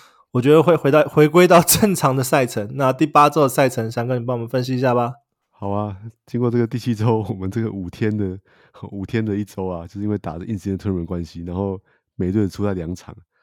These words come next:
Speaker 2: 好啊，这个，这个 tournament 虽然很精彩啊，但是在赛程上简直就是一个灾难啊。那，那现在终于落幕了。那第八周就恢复成不只是正常的赛程欸，反而是非常繁忙的赛程。哦，第八周一共有五十七场比赛啊，是，是整季，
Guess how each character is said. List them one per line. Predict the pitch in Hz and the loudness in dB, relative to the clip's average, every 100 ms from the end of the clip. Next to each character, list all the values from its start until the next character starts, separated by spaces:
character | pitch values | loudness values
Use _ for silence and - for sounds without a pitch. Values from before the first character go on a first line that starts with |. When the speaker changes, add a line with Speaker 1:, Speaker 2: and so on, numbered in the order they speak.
| _ _ | _ _
Speaker 2:
好 | 87 | -12
啊， | 90 | -10
这 | 113 | -4
个， | 107 90 | -4 -4
这 | 123 | -4
个 | 107 | -2
tournament | 123 120 104 | 0 2 2
虽 | 95 131 | 0 0
然 | |
很 | 110 | 0
精 | 117 120 | 0 0
彩 | 107 82 | -2 -6
啊， | 80 | -6
但 | 95 | -6
是 | 104 104 104 - _ _ _ | -6 -6 -8 -12 _ _ _
在 | 117 | -6
赛 | 127 | -2
程 | 98 | 0
上 | 95 104 | 0 -2
简 | 95 87 | -2 -8
直 | |
就 | 90 | -6
是 | 98 | -8
一 | |
个 | 92 | -8
灾 | - 87 | -8 -8
难 | 92 85 | -8 -10
啊。 | 90 90 | -14 -16
那， | 104 | -14
那 | 104 | -8
现 | 123 | -4
在 | 110 | -2
终 | 107 98 | -2 -4
于 | |
落 | 92 107 | -4 -4
幕 | 90 92 85 | -4 -10 -14
了。 | 95 _ _ _ _ _ | -18 _ _ _ _ _
那 | 127 | -10
第 | 131 | -4
八 | 123 | -2
周 | 120 113 | 0 0
就 | |
恢 | 107 113 | -2 -4
复 | 110 | -4
成 | 95 90 98 _ | -6 -8 -14 _
不 | 143 | -6
只 | 110 | -4
是 | |
正 | 113 113 | 0 0
常 | 98 | 0
的 | 98 | -2
赛 | 113 | -4
程 | 92 85 | -4 -8
欸， | 78 78 87 _ | -14 -18 _ _
反 | 90 | -8
而 | 107 | -8
是 | 117 - 135 - | -8 -8 -8 -8
非 | - 127 | -4 -2
常 | 117 98 | -2 -2
繁 | 98 | -4
忙 | 104 92 | -4 -6
的 | |
赛 | 92 98 | -6 -8
程。 | 80 - 95 _ _ _ _ | -10 -16 -20 _ _ _ _
哦， | - | -16
第 | 87 | -8
八 | 117 117 | -4 -2
周 | 113 104 | -2 -2
一 | |
共 | 117 | -2
有 | 98 | -4
五 | 87 | -6
十 | 92 | -12
七 | - | -8
场 | 104 95 | -8 -8
比 | 92 | -12
赛 | 82 92 | -16 -14
啊， | 87 90 | -14 -14
是， | 107 | -10
是 | 98 127 - 113 | -8 -8 -10 -8
整 | 101 | -6
季， | 85 113 98 | -6 -8 -8